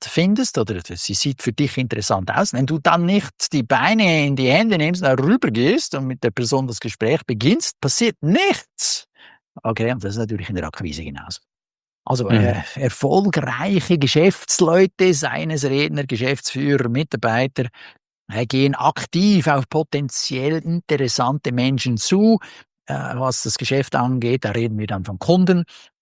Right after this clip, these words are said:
Speaker 1: Und sie bleiben in kontinuierlichen Kontakt, um ihre Chancen zu maximieren. Weil das Ziel ist es ja, wenn jetzt jemandem in den Sinn kommt,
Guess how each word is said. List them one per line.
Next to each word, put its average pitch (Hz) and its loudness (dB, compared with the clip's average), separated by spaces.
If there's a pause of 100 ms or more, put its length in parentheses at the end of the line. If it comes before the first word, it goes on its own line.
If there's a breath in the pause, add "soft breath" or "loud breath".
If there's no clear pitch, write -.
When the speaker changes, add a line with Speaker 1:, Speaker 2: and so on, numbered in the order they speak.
(120)
Speaker 1:
Und 156 2
sie 143 0
bleiben 170 2
in 160 2
kontinuierlichen 135 0
Kontakt, 123 0
um 143 2
ihre 131 0
Chancen 107 -4
zu 117 -2
maximieren. 104 0
Weil 117 2
das 110 -2
Ziel 214 -2
ist 120 -2
es 135 -2
ja, 160 2
wenn 139 0
jetzt 127 0
jemandem 135 0
in 120 0
den 110 0
Sinn 147 2
kommt, 165 2